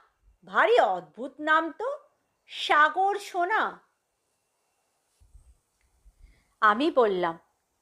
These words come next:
"সাগর মানিক রাখতে পারত, না হয় স্বর্ণ লঙ্কা।" "মামাকে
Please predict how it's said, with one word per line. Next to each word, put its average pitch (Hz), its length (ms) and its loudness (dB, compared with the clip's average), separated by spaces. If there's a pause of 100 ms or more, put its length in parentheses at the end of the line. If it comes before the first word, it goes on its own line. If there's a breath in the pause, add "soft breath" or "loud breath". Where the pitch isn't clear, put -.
(460)
"সাগর 190 560 -2
মানিক 254 360 -2
রাখতে 320 360 0
পারত, - 400 -4 (640)
না 330 220 4
হয় 349 380 2 (220)
স্বর্ণ 208 680 -2
লঙ্কা।" 277 580 0 (720)
"মামাকে 285 840 0